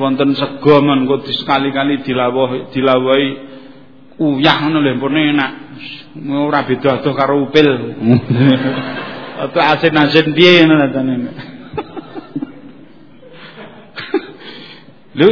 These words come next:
iki kudu ngono. Dadi wong wedok niku kadil i, siap lentur. Al-ghalimah, wanita yang lentur, fleksibel, mampu mengambil celah-celah tertentu. Bagaimana wong lanang supaya ora gampang susah, ora gampang mumet?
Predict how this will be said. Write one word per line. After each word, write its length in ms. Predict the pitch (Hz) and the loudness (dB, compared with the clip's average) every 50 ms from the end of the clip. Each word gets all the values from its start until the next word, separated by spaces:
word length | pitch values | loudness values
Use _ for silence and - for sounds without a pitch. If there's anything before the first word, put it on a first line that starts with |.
| 220 | 4
iki 160 | - 269 269 | 0 -4 -4
kudu 320 | - 302 247 - - 233 240 | -2 -2 -2 0 0 0 2
ngono. 320 | 262 277 285 294 302 285 | 2 2 0 0 0 0
Dadi 240 | 262 220 226 226 277 | 2 2 2 2 0
wong 160 | 285 285 294 | 0 0 2
wedok 240 | - 277 - 277 285 | 0 2 2 0 -2
niku 160 | 277 302 294 | -2 -2 -2
kadil 360 | 294 285 269 196 202 285 285 277 | -2 -2 0 2 2 2 2 2
i, 140 | 233 240 220 - - - - - - - - | -2 -4 -6 -6 -10 -14 -16 -16 -16 -16 -12
siap 280 | - - 285 285 269 247 - - - - - - - - - - | -8 -6 -2 -2 -2 -2 -4 -10 -18 -20 -20 -20 -20 -20 -20 -10
lentur. 760 | - - 254 285 285 277 262 320 294 269 - - - - - - - - - - - - - - - - - - - - | -4 0 2 2 2 2 2 4 4 4 4 2 -2 -6 -14 -18 -18 -20 -20 -20 -20 -20 -20 -20 -20 -20 -20 -20 -8 0
Al-ghalimah, 960 | - 208 233 226 185 220 240 240 254 285 277 277 277 269 208 180 - - 202 | 2 2 4 4 4 4 4 4 4 2 0 2 2 0 0 -2 -4 -6 -4
wanita 480 | 220 220 233 254 254 240 262 262 254 | -2 -2 -2 -2 -2 0 0 0 0
yang 160 | 240 247 240 240 | 0 0 0 2
lentur, 480 | 254 269 262 262 262 262 269 254 240 220 233 | 2 2 2 2 4 4 4 4 4 4 4
fleksibel, 880 | 240 247 240 - - 269 269 208 - - 254 254 240 208 - - - - - | 2 2 2 0 -4 -6 -6 -6 0 4 6 6 6 4 2 -4 -12 -10 -4
mampu 400 | 220 240 233 233 233 226 262 254 | -2 -2 0 0 0 0 0 2
mengambil 560 | 247 247 247 247 247 240 220 196 233 233 226 | 2 0 0 0 -2 -2 0 2 2 2 0
celah-celah 640 | 240 254 254 240 226 220 247 240 247 233 220 202 - | 0 -2 -2 -2 -2 -4 -4 -4 -2 -4 -4 -4 -6
tertentu. 720 | 233 226 220 220 247 240 240 226 254 240 220 - - - - - - - - | -8 -6 -4 -2 -2 -2 -2 -2 -2 -2 -2 -4 -8 -14 -18 -20 -20 -8 -4
Bagaimana 560 | - 175 160 185 214 226 247 254 254 254 247 | -4 -2 0 0 0 2 2 2 2 2 2
wong 160 | 240 240 233 226 | 2 0 0 0
lanang 400 | 226 226 240 262 254 254 - 226 | 0 0 2 2 0 0 -2 -4
supaya 320 | 233 220 240 240 240 233 | -4 -2 0 0 0 0
ora 240 | 233 233 226 233 233 | 0 0 -2 0 0
gampang 480 | 202 185 196 202 220 220 214 214 190 | -2 -2 -2 -2 -4 -4 -6 -8 -10
susah, 400 | - 247 233 208 - 240 226 214 | -10 -10 -10 -4 -2 -2 0 0
ora 160 | 220 220 214 - | 0 0 0 0
gampang 320 | 185 170 175 196 202 208 | -2 -2 -2 -4 -4 -4
mumet? 360 | 233 247 240 233 247 262 262 | -4 -2 0 0 0 0 -2